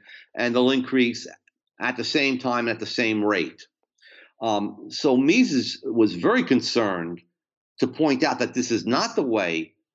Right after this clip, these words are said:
uh, the prices adjust to a change in the money supply in the real world. In the real world, first of all, not everyone is given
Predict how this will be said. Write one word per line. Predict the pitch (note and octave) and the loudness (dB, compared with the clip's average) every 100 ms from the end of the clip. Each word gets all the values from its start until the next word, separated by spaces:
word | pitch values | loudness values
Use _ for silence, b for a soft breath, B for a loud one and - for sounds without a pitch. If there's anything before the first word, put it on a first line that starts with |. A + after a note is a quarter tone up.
| - | -4
uh, | G2 F#2 D#2 E2 - | -2 -2 -4 -10 -12
the | G2 F#2+ | -6 -6
prices | - A2+ G#2+ G2 | -2 -2 -2 0
adjust | G2 F2 G2+ - - | 0 2 -2 -2 -4
to | G2 | -2
a | |
change | - G#2 F#2+ F2 | 0 -2 -2 -4
in | |
the | F2+ | -2
money | F2+ F2 | -2 -2
supply | - F#2+ F#2+ - | -6 -4 -2 0
in | D3+ A2+ | 2 2
the | G#2 | 4
real | G#2+ G2 F2 | 4 2 2
world. | A#2 B2+ A#1 - B B B | 0 0 -4 -10 B B B
In | D3 | 2
the | C3 | 4
real | B2 E3+ E3 A2 | 4 4 4 2
world, | C#3+ F3 - | 2 0 0
first | C#3+ C3 - | 0 0 -2
of | G#2 | -2
all, | G#2+ A2 | 0 2
not | A#2 B2 | 0 -2
everyone | D3 D3 D#3+ C#3+ C3 | -2 2 2 4 2
is | G2+ E2+ | 0 0
given | C3+ E3 A#2 G2+ G#2 | 2 2 2 -2 -8